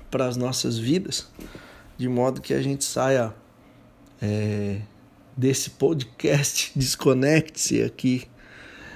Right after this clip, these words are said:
é, incentivados a colocar em prática aquilo que a gente discerniu. Leu a Bíblia e entendeu? Então pratica, vai. Porque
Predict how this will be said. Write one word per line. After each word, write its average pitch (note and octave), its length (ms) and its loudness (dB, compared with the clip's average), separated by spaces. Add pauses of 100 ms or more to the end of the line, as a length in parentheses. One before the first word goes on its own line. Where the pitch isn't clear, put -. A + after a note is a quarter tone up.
(400)
é, A#2 720 0 (720)
incentivados C3+ 1040 0
a B2+ 60 -2
colocar B2 440 -2
em B2 60 -2
prática A#2+ 500 -4
aquilo B2 280 -4
que A#2 120 -8
a A#2 60 -2
gente A#2+ 300 -4
discerniu. A#2 560 -4 (840)
Leu D3 320 6
a D3 80 4
Bíblia B2 600 0
e D3+ 100 2
entendeu? C#3+ 680 4 (1040)
Então A#2+ 300 -2
pratica, C#3 640 0
vai. G2 240 -4 (1040)
Porque - 320 -4